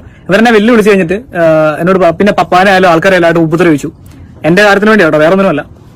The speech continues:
ഉപദ്രവിച്ചിട്ട് വലിയ പ്രശ്നം ഉണ്ടാക്കി. ഇവൻ എന്നെ, ഞാൻ ഇവിടെ ഇരിക്കുന്ന സമയത്ത് പച്ചയ്ക്ക് താ കൂട്ടി തന്നെ തെറി വിളിക്കും. ഇത്രയും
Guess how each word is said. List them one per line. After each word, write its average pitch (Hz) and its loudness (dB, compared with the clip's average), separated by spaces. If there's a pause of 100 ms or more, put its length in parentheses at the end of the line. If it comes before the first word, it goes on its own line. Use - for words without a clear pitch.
(140)
ഉപദ്രവിച്ചിട്ട് 190 2
വലിയ 190 0
പ്രശ്നം 202 -2
ഉണ്ടാക്കി. 160 0
ഇവൻ 202 0
എന്നെ, 202 0
ഞാൻ 202 0
ഇവിടെ 196 0
ഇരിക്കുന്ന 196 0
സമയത്ത് 185 -6
പച്ചയ്ക്ക് 220 -4
താ 190 2
കൂട്ടി 208 0 (120)
തന്നെ 196 0
തെറി 170 0
വിളിക്കും. 156 0
ഇത്രയും 208 -2